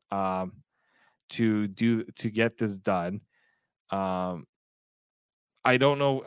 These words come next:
um, if that's something the Leafs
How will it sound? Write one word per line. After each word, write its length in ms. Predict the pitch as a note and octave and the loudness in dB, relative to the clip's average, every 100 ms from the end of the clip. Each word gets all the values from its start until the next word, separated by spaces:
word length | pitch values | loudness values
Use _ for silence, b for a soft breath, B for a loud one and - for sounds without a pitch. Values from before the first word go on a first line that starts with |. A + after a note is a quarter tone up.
| - | -6
um, 580 | A#2 A#2 A2+ A2+ A2+ G#2+ - _ _ | 0 2 2 0 -4 -10 -18 _ _
if 180 | - A#2 | -4 -2
that's 220 | B2+ A#2+ | 0 0
something 240 | - B2+ A#2 | 0 -4 -4
the 80 | G#2+ | -4
Leafs 640 | A2 A#2 A2+ - - | -2 -2 -4 -8 -12